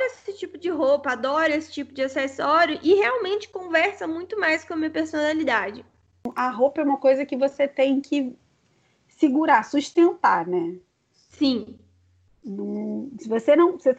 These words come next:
Speaker 2: tem determinada personalidade, tá forçando uma roupa que não combina,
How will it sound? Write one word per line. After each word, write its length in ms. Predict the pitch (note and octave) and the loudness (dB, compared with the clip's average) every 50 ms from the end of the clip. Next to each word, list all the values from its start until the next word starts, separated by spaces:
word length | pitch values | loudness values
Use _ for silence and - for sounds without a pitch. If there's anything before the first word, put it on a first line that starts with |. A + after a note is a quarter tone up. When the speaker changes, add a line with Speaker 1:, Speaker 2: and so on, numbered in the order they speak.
| _ | _
Speaker 2:
tem 180 | - E4+ E4 A4+ | -4 -2 -2 0
determinada 480 | G#4 F#4+ F4+ F4 D#4+ D#4+ C#4+ C4+ C4+ C4 | -2 -2 0 0 2 2 4 4 4 4
personalidade, 760 | C4+ C4+ C4+ - D4 C#4 C4+ C4+ C#4 A#3 - G#3+ F#3 F3+ G3+ | 2 2 0 0 0 0 0 2 2 2 2 2 0 0 -2
tá 160 | - - C#4 | 0 0 0
forçando 800 | C4+ - - C4 A#3 - - - - _ - D4+ E4 E4+ D4 C4 | 0 0 0 0 0 0 -4 -16 -10 _ 2 4 6 6 6 4
uma 160 | B3 A3+ A3 | 2 0 -2
roupa 380 | G#3+ F#3 G#3+ B3 B3 B3 A#3+ A3 | -2 0 0 0 0 0 -2 -8
que 100 | - A#3 | -6 -6
não 180 | A3 A#3 A#3+ B3 | -6 -4 -6 -6
combina, 720 | - - G#3 G#3 G#3 G3+ B3 D4 D#4+ D4 C#4 C4 B3+ B3 | -6 -6 -4 -4 -2 0 2 2 4 4 2 0 -2 -4